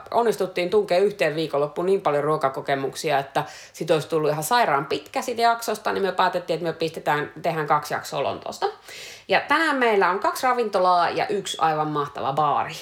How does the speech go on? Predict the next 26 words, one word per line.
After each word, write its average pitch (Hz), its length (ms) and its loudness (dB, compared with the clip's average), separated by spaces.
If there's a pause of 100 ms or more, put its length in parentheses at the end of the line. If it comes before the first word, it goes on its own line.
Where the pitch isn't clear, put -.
(200)
jota 135 180 -4
käsitellään. 151 680 -2 (280)
Elikkä 185 320 2
meillä 202 400 4
on 170 260 2
sellainen 170 520 2
ravintola 170 480 2
kuin 131 220 -6
Glorias, 320 680 0 (240)
sitten 226 300 -2
meillä 165 340 4
on 151 160 0
Street - 300 -8
Exo 254 440 2
ja 196 100 2
sitten 208 300 -2
vielä 175 200 4
päälle 170 320 2
Nightjar-niminen 147 960 -2
baari. 131 340 2 (420)
Mut 220 180 0
ekaksi 302 400 2
meillä 190 260 4
on 165 160 0
toi 147 180 2
Gloria, 147 500 2